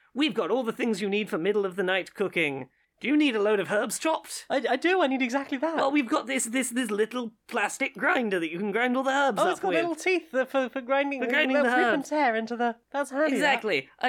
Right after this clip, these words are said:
Speaker 1: if you need to, to, to, to, uh, whip that cream, here is some whipped cream canisters.
Speaker 2: Oh, thanks, that's
Speaker 1: And,
Speaker 2: perfect.
Speaker 1: and this thing for letting all of the gas out of the whipped cream canister.
Speaker 2: I mean, I've, I've already got one of, one of those, but,
Speaker 1: And,
Speaker 2: but
Speaker 1: and,
Speaker 2: thanks.
Speaker 1: and some balloons to celebrate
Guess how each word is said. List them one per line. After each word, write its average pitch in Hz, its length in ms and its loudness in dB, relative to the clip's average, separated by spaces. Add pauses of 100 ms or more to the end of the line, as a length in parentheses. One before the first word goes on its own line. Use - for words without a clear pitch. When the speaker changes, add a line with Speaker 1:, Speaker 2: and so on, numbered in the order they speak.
Speaker 1:
if 214 80 0
you 277 140 0
need 208 140 2
to, 190 120 0
to, 175 160 -6
to, 165 220 -6
to, 156 240 0
uh, 151 80 0
whip 196 200 -2
that 196 240 -2
cream, 226 360 2
here 254 260 0
is 311 140 0
some 277 120 0
whipped 285 220 -6
cream 294 240 -2
canisters. 185 720 -2
Speaker 2:
Oh, 339 160 2
thanks, 349 400 0
that's 214 160 0
Speaker 1:
And, 196 80 0
Speaker 2:
perfect. 349 400 0
Speaker 1:
and 208 220 2
this 220 300 0
thing 254 220 0
for 247 100 -2
letting 254 320 0
all 277 200 0
of 240 80 -6
the 262 80 -6
gas 262 360 2
out 220 220 2
of 196 80 -14
the 214 80 -8
whipped 220 300 -4
cream 220 240 0
canister. 165 720 -2
Speaker 2:
I 277 200 -2
mean, 285 240 0
I've, 262 180 -2 (120)
I've 247 200 -2
already 285 200 -2
got 277 200 2
one 220 120 0
of, 196 160 -2 (240)
one 220 160 0
of 202 100 -2
those, 226 340 0
but, 254 120 2
Speaker 1:
And, 240 200 -6
Speaker 2:
but 269 120 -4
Speaker 1:
and, 262 180 2
Speaker 2:
thanks. 311 180 -8
Speaker 1:
and 269 140 2
some 302 160 2
balloons 320 600 2
to 240 100 -2
celebrate 254 880 -2